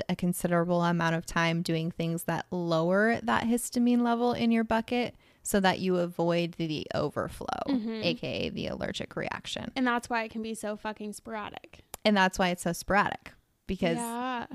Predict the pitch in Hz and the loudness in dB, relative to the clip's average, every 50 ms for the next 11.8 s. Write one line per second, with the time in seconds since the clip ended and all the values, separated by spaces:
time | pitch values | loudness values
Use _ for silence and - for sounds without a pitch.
0 | 185 196 190 190 190 180 175 190 185 196 190 185 180 185 - - 175 165 170 170 | -8 -2 0 2 2 4 6 6 6 6 6 4 2 0 2 2 4 4 4 4
1 | 170 - - _ - 180 185 180 170 175 170 170 170 165 165 156 156 160 175 190 | 0 -4 -8 _ -2 0 0 0 0 0 0 0 0 2 2 2 2 2 2 0
2 | 214 202 190 180 175 175 160 - - - 165 151 151 - - - - - - 165 | 0 0 2 2 2 2 0 0 0 -2 -2 -2 -2 -4 -8 -10 -8 -8 -6 -4
3 | 87 - - - - - - - - - - - - - 101 - 247 277 226 226 | -6 -4 -4 -4 -4 -4 -4 -6 -8 -8 -10 -8 -4 0 2 4 4 4 4 2
4 | 220 220 214 214 220 247 277 302 294 269 - _ _ _ - 190 185 180 - 190 | 0 -2 -4 -4 -2 -2 0 -2 -2 -4 -10 _ _ _ -4 -2 -2 -2 -2 0
5 | 185 180 175 170 - - 180 180 170 - - - 170 170 165 - - - - - | 0 0 0 -2 0 0 0 0 0 -2 -4 -6 -4 -4 -6 -6 -8 -6 -4 0
6 | 185 170 165 160 156 156 - - _ _ _ _ _ - 175 170 165 - - 165 | 0 2 2 2 2 0 -2 -4 _ _ _ _ _ -4 -4 -4 -2 -2 -2 -4
7 | 170 - - 143 151 156 147 151 165 - 151 147 147 - - - - - - - | -2 -2 -4 -4 -4 -4 -4 -4 -4 -4 -4 -2 -2 -2 -2 -2 -4 -2 2 6
8 | 240 247 226 - - - - 175 180 - - - _ - - - - - _ _ | 6 6 6 6 2 0 -2 -2 -4 -6 -8 -6 _ -2 -2 -2 -2 -6 _ _
9 | _ _ _ _ - 190 180 170 - - - 175 - - 190 170 170 165 160 170 | _ _ _ _ -4 -2 -2 -2 -2 -2 -2 -2 0 0 -2 0 0 0 0 -2
10 | - - 170 165 170 156 - - - - - - - - - - - - - - | -2 -4 -4 -4 -4 -4 -6 -6 -6 -6 -6 -6 -6 -6 -8 -8 -6 -6 -4 -2
11 | - 180 175 175 165 - - - - - - - - - - | 0 0 2 2 0 0 -2 -4 -6 -6 -6 -6 -6 -8 -10